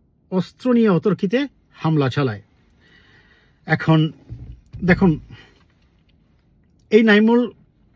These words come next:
কে, সেটি হচ্ছে বড় কথা, সেটি বড় কথা নয়। বড় কথা হচ্ছে এই নাইমুলের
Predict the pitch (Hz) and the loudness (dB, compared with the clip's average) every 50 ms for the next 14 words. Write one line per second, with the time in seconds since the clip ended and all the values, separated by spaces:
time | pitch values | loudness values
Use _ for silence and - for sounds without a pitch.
0 | _ _ _ _ _ _ _ - - 220 214 208 208 - - - 196 214 202 185 | _ _ _ _ _ _ _ 0 2 2 4 2 0 -2 -4 -2 0 2 2 2
1 | 175 - 202 185 175 _ _ - 170 170 165 160 151 - 165 170 - 131 - 196 | 2 0 -4 -4 -4 _ _ -6 -4 -4 -4 -4 -4 -6 -10 -10 -10 -12 -8 -4
2 | 202 226 202 185 170 165 151 160 131 139 135 135 127 107 98 110 120 156 175 208 | -4 -2 -2 -2 -2 -2 -4 -4 -4 -4 -4 -4 -6 -6 -8 -10 -8 -6 -4 -4
3 | 196 254 247 262 262 240 214 - - 208 196 208 _ - _ _ _ _ _ _ | -6 -6 -8 -8 -6 -8 -8 -6 -6 -6 -6 -6 _ -16 _ _ _ _ _ _
4 | _ - 190 214 233 226 220 202 175 170 180 202 214 233 240 247 | _ 2 2 2 2 2 2 2 4 4 4 4 4 2 2 0